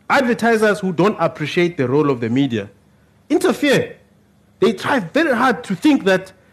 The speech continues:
they, they think they can run the newsroom. They think they know best what journalists or how journalists should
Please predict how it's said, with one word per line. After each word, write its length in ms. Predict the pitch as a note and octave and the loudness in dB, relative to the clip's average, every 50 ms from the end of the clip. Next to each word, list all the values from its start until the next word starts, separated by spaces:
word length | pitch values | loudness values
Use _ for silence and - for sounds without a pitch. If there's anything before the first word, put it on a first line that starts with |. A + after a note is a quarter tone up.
| _ _ _ _ _ - | _ _ _ _ _ -4
they, 140 | F3 F#3+ - | -4 -4 -2
they 260 | - D#3 C4 D#4 C4+ | 0 2 2 2 4
think 240 | - - C#4+ C4+ G#3+ | 4 4 4 4 4
they 80 | G#3+ | 4
can 160 | - - G3+ F#3+ | 2 2 2 4
run 220 | F3+ G3 G#3+ G3 | 4 4 4 4
the 100 | F#3+ F#3 | 4 4
newsroom. 340 | F#3 F#3+ E3+ D#3+ D3 A#2+ G#2 | 4 2 2 0 -2 -2 0
They 160 | C#3+ G#3+ A#3 | 2 0 2
think 360 | A#3 - B3 A#3 A#3+ - - _ _ _ _ _ _ - | 2 2 0 0 0 -4 -12 _ _ _ _ _ _ 0
they 100 | E3+ F3 | 2 4
know 200 | F#3+ A3 A3 G3+ | 4 4 4 2
best 440 | - D3 E3 F3 E3+ - - - - _ _ _ _ _ _ _ | 2 2 0 0 0 -4 -10 -18 -20 _ _ _ _ _ _ _
what 260 | - C#3 F3 F3+ E3 - | -2 0 0 0 0 0
journalists 480 | - D#3+ E3 E3 E3 E3 D#3+ D#3+ - - | 0 2 2 2 2 0 0 -2 -2 -2
or 200 | D3 C#3 A#2+ - | 0 0 0 2
how 180 | E3 E3+ E3+ | 0 0 0
journalists 460 | E3+ C#3+ C#3 C#3+ D3 D3 D3 C#3+ - | 0 0 -2 0 0 0 -2 -4 -6
should 160 | - C3+ A2 | -10 -12 -12